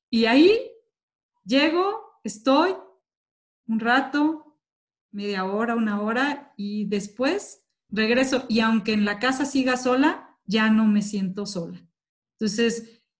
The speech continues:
eh, creo que, que la soledad también es algo más de uno, o sea, algo que, que realmente el estar o no estar acompañados. Y, y bueno, pues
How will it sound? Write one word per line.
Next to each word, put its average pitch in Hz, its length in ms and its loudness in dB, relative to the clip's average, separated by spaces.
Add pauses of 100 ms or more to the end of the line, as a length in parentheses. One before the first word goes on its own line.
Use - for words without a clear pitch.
(180)
eh, 185 800 -6
creo 247 340 2
que, 214 760 -4 (1400)
que 220 100 0
la 208 140 0
soledad 208 580 0
también 240 320 2
es 240 140 -2
algo 233 260 -2
más 220 720 -4 (760)
de 196 200 0
uno, 233 480 4
o 220 40 -4
sea, 185 380 -2
algo 220 540 -6
que, 180 500 -4
que 185 120 -8
realmente 208 1200 -4 (380)
el 185 140 -4
estar 202 320 -2
o 214 80 -2
no 208 100 0
estar 202 420 -4
acompañados. 180 800 -4
Y, 185 480 -6 (520)
y 233 60 -8
bueno, 403 280 0
pues - 360 -6